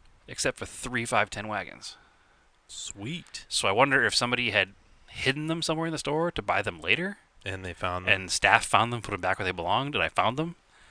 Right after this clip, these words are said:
Speaker 1: So I bought all three of them. Not to be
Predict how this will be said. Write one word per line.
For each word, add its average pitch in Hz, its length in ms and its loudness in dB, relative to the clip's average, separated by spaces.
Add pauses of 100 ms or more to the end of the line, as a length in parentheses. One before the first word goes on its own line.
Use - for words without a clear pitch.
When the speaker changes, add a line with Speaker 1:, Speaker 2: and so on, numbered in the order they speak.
(300)
Speaker 1:
So - 160 2
I 151 60 10
bought 156 180 12
all 147 120 12
three - 220 0
of 156 120 -14
them. - 200 -18 (920)
Not 117 380 6
to 117 200 2
be 107 580 0